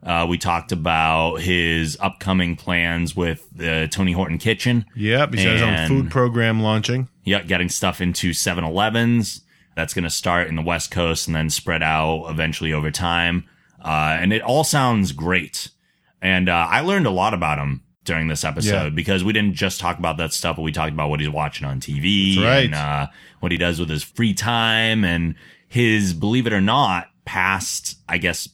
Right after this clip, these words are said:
Speaker 1: fairly brief few years career in stand-up comedy.
Speaker 2: That's right.
Speaker 1: Before
Speaker 2: Which
Speaker 1: getting
Speaker 2: explains
Speaker 1: into
Speaker 2: the, the humor he has.
Speaker 1: Absolutely.
Speaker 2: He's a funny guy.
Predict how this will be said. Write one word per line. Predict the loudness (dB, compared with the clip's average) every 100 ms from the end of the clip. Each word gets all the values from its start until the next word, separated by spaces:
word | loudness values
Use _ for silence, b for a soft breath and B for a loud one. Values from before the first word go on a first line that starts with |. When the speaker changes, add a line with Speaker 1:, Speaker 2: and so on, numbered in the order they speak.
| -2
Speaker 1:
fairly | 0 0 -2
brief | -4 -2 2 2 0 -4 -12
few | -2 0
years | 2 2 0 -2 -4 b -10
career | -2 0 2
in | 2 -2
stand-up | -2 0 -2 -2
comedy. | -2 0 0 -2 -8 -12
Speaker 2:
That's | -10 -4
right. | 0 0 -2
Speaker 1:
Before | -6 -6 -2 0 2
Speaker 2:
Which | 2 2
Speaker 1:
getting | 0 0
Speaker 2:
explains | 2 2 2
Speaker 1:
into | 2 2
Speaker 2:
the, | 0 0
the | -2 -2
humor | 0 0 0
he | -2
has. | -4 -4 -4 -4
Speaker 1:
Absolutely. | -6 -4 -6 -6 -4
Speaker 2:
He's | -2 -2
a |
funny | 0 -2 0
guy. | -2 -2